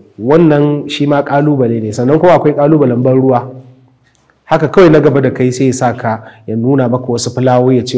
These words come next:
kullum sai ka ba wannan bokiti kaza. Kuma ga gurin yashi ne, da ka sa ruwan zai zuƙe. To, gaskiya wannan yana daga cikin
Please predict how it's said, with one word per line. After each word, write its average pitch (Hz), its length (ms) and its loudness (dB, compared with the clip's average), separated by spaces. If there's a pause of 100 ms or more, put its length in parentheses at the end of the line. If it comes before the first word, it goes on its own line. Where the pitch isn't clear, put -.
kullum 147 720 0
sai - 180 -2
ka 143 180 0
ba 139 200 4
wannan 123 240 0
bokiti 117 320 -6
kaza. 98 320 -12 (560)
Kuma 143 200 0
ga 131 140 0
gurin 131 300 0
yashi 117 440 -2
ne, 135 120 0
da 107 80 -4
ka 170 240 0
sa 165 160 2
ruwan 135 240 2
zai 120 160 0
zuƙe. - 380 -10 (2250)
To, - 100 -12
gaskiya 143 380 0
wannan 147 260 -2
yana 120 160 -4
daga 104 160 -10
cikin 107 480 -10